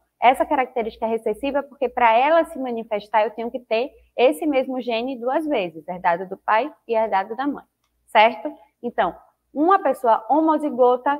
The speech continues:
tem os dois genes alelos pra aquela característica iguais. Pode ser os dois genes recessivos, né, os dois alelos recessivos, ou os dois alelos dominantes, que é o caso desse A maiúsculo. A gente fala dominante porque pra aquela característica aparecer,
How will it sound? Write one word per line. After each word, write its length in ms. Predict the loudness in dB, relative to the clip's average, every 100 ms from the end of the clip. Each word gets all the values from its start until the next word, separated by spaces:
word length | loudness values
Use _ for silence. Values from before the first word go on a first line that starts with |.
| -6
tem 100 | -6
os 180 | -4 -4
dois 400 | 0 2 2 0
genes 380 | -2 -4 -4 0
alelos 460 | 0 0 -4 -8
pra 160 | -8 -6
aquela 320 | -4 -2 -4
característica 680 | -4 -6 -6 -4 -4 -6 -8
iguais. 420 | -4 -2 -4 -8 _ _ _ _ 0
Pode 240 | 0 0
ser 180 | -4 -4
os 140 | -2
dois 240 | 0 0 0
genes 380 | -4 -6 -8 -12 _ -10
recessivos, 720 | -6 -6 -6 -8 -10 -6 -6
né, 180 | -6 -6
os 60 |
dois 200 | -2 0
alelos 400 | 2 0 -2 -6
recessivos, 680 | -10 -10 -12 -10 -8 -8 -12 _ _ _ _ 0
ou 200 | 4 4
os 100 | 2
dois 240 | 0 0 2
alelos 400 | 2 2 0 0
dominantes, 680 | 0 0 -2 -2 -4 -8 _ _ -4
que 80 |
é 80 | -2
o 60 | -2
caso 340 | 0 0 0
desse 220 | -8 -6
A 100 | -6
maiúsculo. 640 | -4 -4 -4 -8 -12 -14 -14
A 20 |
gente 140 | -12
fala 200 | -4 -4
dominante 680 | -2 -4 -2 -4 -4 -4 -6 -6
porque 240 | -6 -4
pra 160 | -2 0
aquela 240 | 0 -2
característica 760 | 0 0 -2 -4 -8 -8 -6 -6
aparecer, 600 | -4 -4 -4 -2 0 0